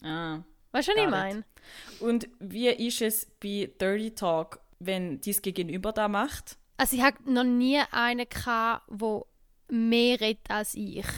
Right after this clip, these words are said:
Speaker 1: Ja gut.
Speaker 2: Und wenn
Speaker 1: Wir wissen jetzt eben nicht, wie viel das du schwätzt, aber,
Speaker 2: Aber
Speaker 1: ich glaub, so wie ich das jetzt mitbekommen habe, könnte das noch schwierig sein, <laughs> dass man mehr schwätzt
Speaker 2: Ja, also
Speaker 1: wie du.
Speaker 2: in dem Fall rede ich genug,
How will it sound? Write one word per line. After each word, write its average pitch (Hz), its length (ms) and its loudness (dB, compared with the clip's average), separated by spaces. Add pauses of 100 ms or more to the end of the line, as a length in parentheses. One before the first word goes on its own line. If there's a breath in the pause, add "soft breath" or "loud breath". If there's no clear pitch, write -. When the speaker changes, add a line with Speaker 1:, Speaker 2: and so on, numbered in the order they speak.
(160)
Speaker 1:
Ja 247 100 0
gut. 214 300 0 (100)
Speaker 2:
Und 277 300 10
wenn 311 260 12
Speaker 1:
Wir 427 80 8
wissen 466 220 6
jetzt 233 180 6
eben 240 280 8
nicht, 220 200 4
wie 226 100 4
viel 220 240 0
das 233 220 2
du 254 140 2
schwätzt, 220 500 4
aber, 196 400 4
Speaker 2:
Aber 262 220 6
Speaker 1:
ich 196 80 0
glaub, 202 240 8
so 214 200 6
wie 220 60 6
ich 214 140 4
das 214 100 8
jetzt 202 160 4
mitbekommen 240 420 4
habe, 196 160 8
könnte 208 200 4
das 202 100 4
noch 190 120 4
schwierig 214 380 0
sein, 214 280 2 (120)
<laughs> - 140 -2
dass 320 220 10
man 240 180 4
mehr 240 180 6
schwätzt 285 220 2
Speaker 2:
Ja, 302 240 12
also 294 220 8
Speaker 1:
wie 247 120 0
du. 254 180 -2
Speaker 2:
in 285 120 6
dem 349 240 4
Fall 285 240 6
rede 285 220 4
ich 285 480 2 (120)
genug, 208 360 0